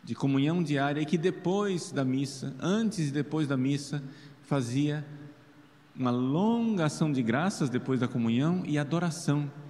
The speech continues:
Aos pés do sacrário,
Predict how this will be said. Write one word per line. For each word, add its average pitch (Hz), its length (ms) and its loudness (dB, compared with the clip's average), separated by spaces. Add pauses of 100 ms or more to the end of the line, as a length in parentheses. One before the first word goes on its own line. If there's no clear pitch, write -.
(1160)
Aos - 240 -4
pés 208 300 -2
do 165 140 -2
sacrário, 196 760 0